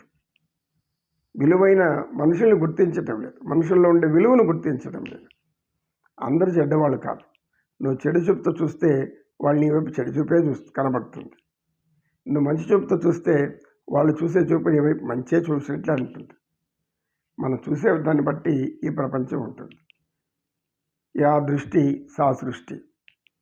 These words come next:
మోసం చేసేవాళ్ళు ఉండొచ్చు, నిన్ను ప్రేమించేవాళ్ళు ఉండొచ్చు,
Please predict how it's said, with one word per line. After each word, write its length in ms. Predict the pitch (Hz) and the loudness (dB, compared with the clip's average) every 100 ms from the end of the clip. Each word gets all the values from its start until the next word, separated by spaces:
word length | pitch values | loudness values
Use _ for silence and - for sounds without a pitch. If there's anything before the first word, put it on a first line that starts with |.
| _ _ - 165 | _ _ -6 -2
మోసం 400 | 139 127 170 175 | -2 0 4 4
చేసేవాళ్ళు 400 | 165 180 180 175 | 6 4 4 6
ఉండొచ్చు, 520 | 175 175 - 349 - _ _ _ - | 4 2 -4 -4 -8 _ _ _ 0
నిన్ను 200 | 175 175 | 2 4
ప్రేమించేవాళ్ళు 760 | 147 156 170 170 165 151 156 | 4 4 4 4 4 4 4
ఉండొచ్చు, 460 | 160 135 110 - - | 2 0 -4 -12 -20